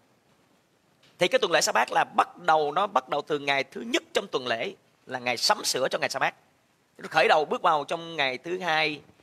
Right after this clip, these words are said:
là ngày sa bát. Cho nên rằng là ở đây đó là Chúa Giêsu Ngài bị bắt từ vào tối thứ hai.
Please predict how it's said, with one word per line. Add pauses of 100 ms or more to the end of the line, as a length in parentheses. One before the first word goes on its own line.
(220)
là
ngày
sa
bát. (1300)
Cho
nên
rằng
là (520)
ở
đây
đó (240)
là
Chúa
Giêsu
Ngài
bị
bắt (180)
từ
vào (440)
tối
thứ
hai.